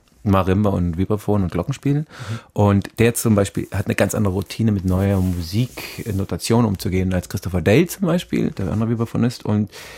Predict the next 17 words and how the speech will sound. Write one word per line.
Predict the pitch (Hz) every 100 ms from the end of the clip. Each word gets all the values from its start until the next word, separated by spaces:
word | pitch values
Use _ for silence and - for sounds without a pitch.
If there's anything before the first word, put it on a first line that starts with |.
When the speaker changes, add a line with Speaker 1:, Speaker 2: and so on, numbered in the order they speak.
| - -
Speaker 1:
ne, | 95 110
und | 101
es | 95
gibt | - -
halt | 101
natürlich | 95 113 104 -
auch | 80
immer | 107
so | 95 98 95 - - - -
Schatten, | - - - 117 - 85 80 - _ _ _ _ -
die | 92 80 87 - _ _ _ _ _ -
komponiert | 101 95 98 110 90 85
sind. | - - - -
So, | - 95 -
also | 98 95
so | 92 98 95
gra-, | - -